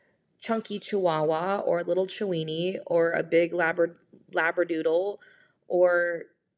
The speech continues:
the weird mutt I saw in Petco the other day, which looked like a Queensland Heeler mixed with a bulldog. It doesn't matter what the breed is.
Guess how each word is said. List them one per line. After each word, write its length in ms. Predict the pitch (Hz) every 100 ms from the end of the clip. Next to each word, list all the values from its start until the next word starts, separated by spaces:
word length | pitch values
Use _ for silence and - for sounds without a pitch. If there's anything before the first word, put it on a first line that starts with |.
| _
the 140 | 180
weird 340 | 175 180 190 175
mutt 220 | 170 180
I 120 | -
saw 260 | 170 180 160
in 140 | 160
Petco 420 | 165 180 - 170 165
the 80 |
other 220 | 160 156 156
day, 240 | 151 156
which 260 | 175 170 -
looked 220 | 185 202
like 120 | 214
a 80 | 190
Queensland 600 | - 170 175 180 185 175
Heeler 340 | 165 170 170
mixed 420 | 156 151 156 -
with 200 | - 180
a 160 | 175 143 - _
bulldog. 760 | - - 196 214 254 254 262 247 - - - - _ _
It 220 | - 214
doesn't 320 | - 208 220 226
matter 560 | 226 226 220 190 180 _ -
what 160 | 202
the 80 | -
breed 280 | 190 214 208
is. 440 | 185 156 147 -